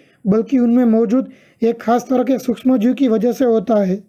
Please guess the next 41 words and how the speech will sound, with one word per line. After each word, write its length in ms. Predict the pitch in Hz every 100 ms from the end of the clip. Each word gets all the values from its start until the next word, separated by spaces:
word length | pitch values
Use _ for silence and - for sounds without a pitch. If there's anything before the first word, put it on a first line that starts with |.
| _ _ _ _ _ _ _ _ _ 269
और 140 | 240
डॉक्टर 360 | 202 220 214 262
काल 240 | 254 233
ने 120 | 233 247
अपनी 260 | 233 269
रिसर्च 300 | 202 196 247
में 160 | 214 247
यह 160 | 214
भी 100 | 208
बताया 440 | 220 214 269 247 247 247 _ _ 269
कि 60 |
आप 180 | 240 214
जितना 320 | 190 226 262
पुराना 420 | 214 240 240 254
कपड़ा 320 | 262 233 247 240
पहनेंगे, 640 | 240 226 233 226 214 226 - _ _
उतना 260 | 233 254 254
ही 100 | 262
कम 280 | 262 240 254
नेवल 320 | 214 214 233
फ्लॉप 240 | 214 233
जमा 240 | 190 220 226
होगा। 420 | 220 196 185 - _ _ _ _ _ _ _ _ - _ 262
और 120 | 240
उसने 260 | 226 240 240
बताया 420 | 220 254 254 262 254 _ _ -
कि 60 |
यह 180 | 214 233
कोई 220 | 233 262
चिंता 360 | 254 240 233 254
का 120 | 262
विषय 380 | 233 233 262 254
नहीं 280 | 247 262 240
है, 160 | 254 262 - _ -
ना 100 | 214
ही 160 | 247
अपमान 340 | 240 240 262 254
की 120 | 262
कोई 200 | - 254
बात 340 | 208 226 226
है, 240 | 214 170